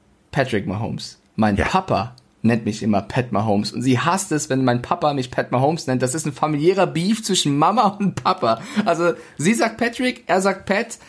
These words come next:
Speaker 1: Wenn E S P N Pat sagt, fühlt sie sich angegriffen und beschwert sich. Patrick Mahomes selber ist total egal, könnt auch alle Pat Mahomes sagen. Aber wenn ihr Team Mama Mahomes seid, müsst ihr Patrick sagen. Wenn ihr Team Papa Mahomes sagt, äh, seid, sagt ihr Pat.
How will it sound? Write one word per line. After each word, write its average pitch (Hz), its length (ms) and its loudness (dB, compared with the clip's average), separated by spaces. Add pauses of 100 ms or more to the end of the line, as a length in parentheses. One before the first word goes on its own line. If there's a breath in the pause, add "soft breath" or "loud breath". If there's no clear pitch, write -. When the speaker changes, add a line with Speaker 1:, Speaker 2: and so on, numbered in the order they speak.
(160 loud breath)
Speaker 1:
Wenn 156 160 2
E 196 80 2
S 196 100 2
P - 140 0
N 185 180 0
Pat 214 220 -2
sagt, 190 260 2
fühlt 160 160 0
sie 185 80 0
sich 185 220 -2
angegriffen 175 440 2
und 143 80 0
beschwert 147 360 0
sich. 143 240 -2 (240)
Patrick 156 240 -2
Mahomes 139 260 0
selber 135 220 4
ist 113 200 -2
total 120 180 2
egal, 117 260 2
könnt 120 120 -2
auch 104 100 -2
alle 107 120 0
Pat 127 220 -4
Mahomes 107 240 0
sagen. 107 260 2
Aber 113 380 0 (320 loud breath)
wenn 123 160 2
ihr 135 80 2
Team 139 260 2
Mama 123 240 4
Mahomes 196 400 2
seid, 185 220 -2
müsst - 180 -2
ihr 123 60 -4
Patrick - 340 -10
sagen. 143 340 0
Wenn 131 120 2
ihr 113 100 2
Team 117 300 0
Papa 135 360 2
Mahomes 139 460 2
sagt, 170 300 0 (140)
äh, 123 120 2
seid, 131 320 0 (520 loud breath)
sagt - 200 -12
ihr 156 60 -2
Pat. - 240 -8